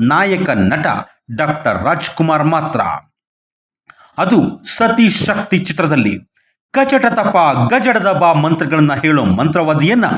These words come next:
ಜನ ಮರೆಯೋಕೆ ಸಾಧ್ಯವೇ ಇಲ್ಲ. ಅದಾದ ಮೇಲೆ ಸುಂದರ್ ಕೃಷ್ಣ ಅರಸ್ ಎ ಟು ಎದಿರೇಟು ಚಿತ್ರದಲ್ಲಿ,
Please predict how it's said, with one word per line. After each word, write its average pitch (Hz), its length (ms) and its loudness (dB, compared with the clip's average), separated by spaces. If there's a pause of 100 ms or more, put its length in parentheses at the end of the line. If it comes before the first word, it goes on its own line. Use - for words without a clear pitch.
(300)
ಜನ 208 240 0 (480)
ಮರೆಯೋಕೆ 170 520 2
ಸಾಧ್ಯವೇ 151 520 2
ಇಲ್ಲ. 156 280 2 (680)
ಅದಾದ 208 420 2
ಮೇಲೆ 196 480 2 (160)
ಸುಂದರ್ 254 320 4
ಕೃಷ್ಣ - 260 2
ಅರಸ್ 196 400 0
ಎ 190 420 0
ಟು 180 180 4
ಎದಿರೇಟು 180 560 2
ಚಿತ್ರದಲ್ಲಿ, 190 560 2